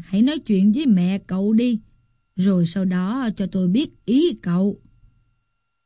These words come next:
Vài ngày sau cuộc nói chuyện này, có quyết định dứt khoát là James sẽ đến lâu đài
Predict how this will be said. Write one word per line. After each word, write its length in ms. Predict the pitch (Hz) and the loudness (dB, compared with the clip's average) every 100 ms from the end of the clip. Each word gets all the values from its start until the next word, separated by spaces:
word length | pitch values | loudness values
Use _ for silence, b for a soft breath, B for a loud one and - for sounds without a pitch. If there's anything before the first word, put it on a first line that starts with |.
| - _ - | -20 _ -4
Vài 180 | 214 208 | 0 2
ngày 340 | 208 208 202 | 2 0 0
sau 160 | 196 262 | -2 -4
cuộc 240 | 247 190 | -2 0
nói 180 | 220 311 339 | 0 -2 -2
chuyện 240 | 220 175 | 0 2
này, 300 | 196 196 180 170 _ - _ - | 0 0 -4 -8 _ -20 _ -10
có 100 | 349 | -4
quyết 220 | 392 - | -4 0
định 200 | 196 196 | 2 2
dứt 140 | 311 - | -2 -6
khoát 300 | 320 359 - | -10 -8 -4
là 260 | 214 196 170 - | 0 0 -4 -4
James 320 | 254 233 226 | -2 0 0
sẽ 120 | 233 | 0
đến 120 | 233 | 0
lâu 200 | 294 302 | 0 0
đài 280 | 208 196 | -2 -2